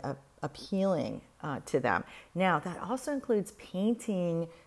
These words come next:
the exterior of your home, pressure washing, driveways,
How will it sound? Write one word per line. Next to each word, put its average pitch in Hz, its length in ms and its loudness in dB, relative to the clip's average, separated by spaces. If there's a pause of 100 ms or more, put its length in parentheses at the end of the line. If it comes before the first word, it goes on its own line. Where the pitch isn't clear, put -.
the - 200 -4
exterior 190 640 0
of 175 200 -2
your 180 120 -2
home, 170 380 -4
pressure 143 500 0
washing, 156 840 2
driveways, 147 1160 4